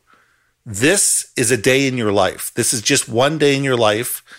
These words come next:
and one goal of many. And if this is the most important goal, you know, you need to start looking forward because you have another sixty to seventy years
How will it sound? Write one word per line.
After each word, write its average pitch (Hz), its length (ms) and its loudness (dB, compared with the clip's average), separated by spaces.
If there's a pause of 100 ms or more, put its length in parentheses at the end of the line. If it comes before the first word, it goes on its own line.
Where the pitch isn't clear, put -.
(600)
and 131 300 -2
one 170 340 2
goal 160 340 4
of 107 160 -2
many. 113 600 0 (840)
And 127 180 0
if 123 180 0
this 185 200 2
is 202 120 -4
the 185 80 -2
most 151 320 2
important 143 480 -2
goal, 98 520 0 (800)
you 117 120 -2
know, 117 120 2
you 117 220 -4
need 143 200 0
to - 80 -4
start 143 220 2
looking 123 260 -2
forward 127 400 2
because 113 380 -2
you 120 120 -6
have 120 460 0
another 127 360 0
sixty - 420 -2
to 120 80 -2
seventy 131 440 0
years 117 760 0